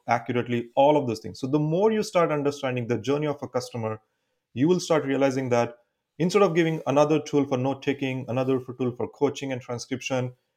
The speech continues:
you're b-, breaking that experience that customer is having, and you're making their life a lot more complex. So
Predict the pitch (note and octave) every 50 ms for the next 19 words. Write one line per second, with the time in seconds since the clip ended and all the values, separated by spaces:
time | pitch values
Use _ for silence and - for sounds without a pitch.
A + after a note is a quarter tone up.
0 | _ _ _ - C#3 F3 F#3 D#3 C#3 D#3 - - A#2+ G#2+ C3 D#3 D3+ - - F3
1 | E3 E3 D#3+ D3+ - B2 C3 C3+ C3 B2+ - - - E3 D#3+ D3+ D3+ C#3 C3+ A#2+
2 | - - A#2+ - - - B2 A#2 A2 G2+ - G#2 G#2+ A#2+ D3+ G3 - _ _ _
3 | _ _ _ _ - B2 C3 C#3 C3+ C3+ C#3+ C#3 D#3+ D3 C3+ C3+ C3+ C3+ B2+ B2
4 | A#2+ B2 - A#2+ A#2 A#2+ - - A#2 G#2+ - - A#2 G#2 G2+ - - - - -
5 | - _ _ _ _ _ _ _ _ - - D#3+ D#3 D3+ D3+ C#3+ - -